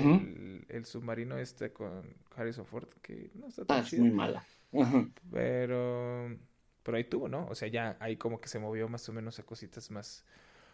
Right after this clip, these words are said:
Speaker 1: patrióticas y
Speaker 2: Ujú. Por la de Hurt Locker fue por la que se ganó el Oscar, ¿verdad?
Speaker 1: Sí, claro. Claro.
Speaker 2: Sí, es,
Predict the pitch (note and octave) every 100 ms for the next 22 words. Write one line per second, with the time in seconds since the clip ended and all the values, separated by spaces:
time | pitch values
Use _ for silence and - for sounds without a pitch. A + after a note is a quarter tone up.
0 | _ _ - A#2+ - A#2+ A#2+ - - G3+
1 | - - - _ - G2+ F#2 G#2 B2 B2
2 | C#3 F3 - - _ _ - - - E3
3 | F3 F3 A#3+ B3 A#3 G#3 G3 F#3 E3+ C3+
4 | B2 A#2+ B2+ C3+ A2+ G2 G#2 D3+ - _
5 | _ _ - E3+ C#3 A#2+ G2+ - - _
6 | _ _ _ _ A#2 F#2 D#3 D#3+ F3+ -
7 | -